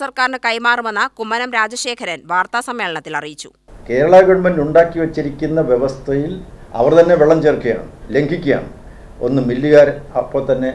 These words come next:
Speaker 2: അവിടെ നിന്നും അവർക്ക് രസീത് കിട്ടുന്നില്ല. ആ രസീത് കൊണ്ട് ബാങ്കിൽ കാണിച്ചാൽ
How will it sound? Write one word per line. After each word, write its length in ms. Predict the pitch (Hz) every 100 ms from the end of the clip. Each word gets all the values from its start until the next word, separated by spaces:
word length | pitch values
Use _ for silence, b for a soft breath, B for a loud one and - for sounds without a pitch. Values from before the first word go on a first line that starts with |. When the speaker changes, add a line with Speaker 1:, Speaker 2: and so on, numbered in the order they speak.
| -
Speaker 2:
അവിടെ 180 | 110 123 120
നിന്നും 220 | 123 120 113
അവർക്ക് 220 | 101 -
രസീത് 260 | 98 123 117
കിട്ടുന്നില്ല. 380 | 110 123 117 - - - - - B B B -
ആ 40 | 143 165
രസീത് 280 | 151 175 165
കൊണ്ട് 140 | 156 127
ബാങ്കിൽ 280 | 117 135 156 143
കാണിച്ചാൽ 400 | 131 - 127